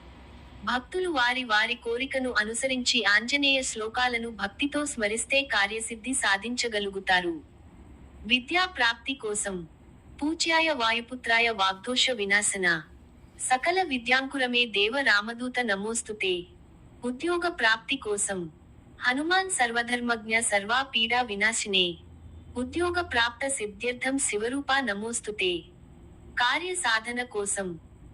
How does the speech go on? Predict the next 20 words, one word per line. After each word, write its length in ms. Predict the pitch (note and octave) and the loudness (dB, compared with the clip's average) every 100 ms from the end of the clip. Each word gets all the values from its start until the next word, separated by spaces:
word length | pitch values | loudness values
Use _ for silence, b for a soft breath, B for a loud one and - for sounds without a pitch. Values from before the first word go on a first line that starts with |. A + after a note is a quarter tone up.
| - - | -6 -2
అసాధ్య 540 | - D4+ E4 D#4+ E4 | 0 2 0 -2 -4
సాధక 480 | D#4+ A3 A3+ B3+ C4 | 0 2 2 -2 -2
స్వామిన్ 520 | C4 - G3+ A#3+ B3+ G3+ | -2 2 2 2 -2 -2
అసాధ్యం 560 | G3+ A#3+ A#3 A3+ B3 | 2 4 2 0 -2
తమకిం 520 | C4+ G3+ A3+ A#3+ C#4+ | 2 2 0 0 0
వద. 200 | A3 F#3+ F3+ C#4 - - - - - - | 2 4 4 2 -2 -18 -20 -20 -20 -4
రామదూత 580 | G#3 - D4 E4+ E4+ E4 | 0 2 2 -2 -4 -2
కృపాం 520 | E4 C#4+ A3+ C4 C#4 D4 | -2 -2 -2 0 0 0
సింధో 420 | - A3 A3+ C#4+ | -4 -6 -4 -2
మమకార్యం 680 | B3+ G3+ G#3+ B3 B3 B3 C4+ | 0 0 2 4 4 2 -2
సాధయ 440 | B3 A#3 G3+ B3 | 2 2 2 -4
ప్రభు. 500 | A#3+ G3 F#3+ F3+ E3 - - - - - - - G3 | -2 -4 -2 -4 -4 -8 -20 -20 -20 -20 -20 -12 -2
గ్రహదోష 560 | A3 C#4 E4 F4 E4+ D#4 | 0 2 0 0 2 2
నివారణ 540 | A#3 G#3+ A#3+ B3 B3 | 0 2 2 2 0
కోసం. 560 | B3 G3+ G3 G3+ F#3 E3 - - - - A3 | -4 -4 -2 -2 -4 -8 -16 -20 -20 -12 -2
మర్కటేశ 600 | A#3+ B3+ F4 F4 E4+ - | -2 0 -2 2 0 2
మహోత్సాహ 800 | C#4+ G#3+ A3+ C#4 - C4 B3 A#3+ | 2 2 0 -4 0 2 2 0
స్రవ 320 | B3 G3+ G3 | 0 0 0
గ్రహ 340 | C4+ A#3+ G#3 B3 | 0 -2 -2 0
నివారణ. 680 | A3+ G3 G3+ G3+ F#3 E3+ | -2 2 4 4 2 0